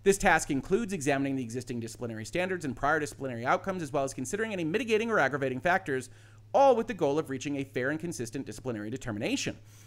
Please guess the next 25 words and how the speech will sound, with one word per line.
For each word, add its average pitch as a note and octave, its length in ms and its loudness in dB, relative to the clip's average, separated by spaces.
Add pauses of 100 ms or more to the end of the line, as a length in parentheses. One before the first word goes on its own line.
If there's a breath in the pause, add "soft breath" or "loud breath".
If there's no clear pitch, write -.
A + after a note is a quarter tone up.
(160 loud breath)
As D3 180 2
the C3+ 60 -8
disciplinary C3 440 -4
officer, D3+ 320 -2
I've C3 120 0
been B2+ 100 -2
given B2+ 200 -2
broad C3+ 260 0
authority D3+ 280 -2
to C#3+ 60 -4
determine B2+ 300 -4
the D3 80 -2
appropriate D3 440 -2
level C#3 200 -2
of F3+ 60 -4
discipline, B2+ 420 -6 (300 loud breath)
subject F#3 420 4
to A#3+ 100 -4
appeal D3 380 0
by C3+ 280 2
any A3+ 220 0
party G3 340 4
to F#3 80 -4
the F3+ 60 -2
commissioner, D3+ 640 -2